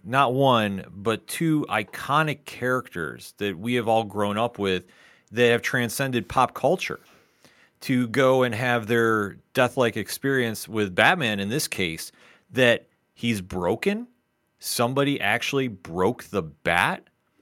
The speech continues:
It was really monumental to see play out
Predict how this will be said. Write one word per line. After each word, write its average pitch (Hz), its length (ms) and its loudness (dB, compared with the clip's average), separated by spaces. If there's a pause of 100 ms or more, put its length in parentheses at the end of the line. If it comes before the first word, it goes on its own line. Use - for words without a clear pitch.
(760)
It 147 120 0
was 151 280 2
really 185 280 2
monumental 143 760 -2
to 113 160 -8
see 107 760 -2 (400)
play 110 340 0
out 151 460 0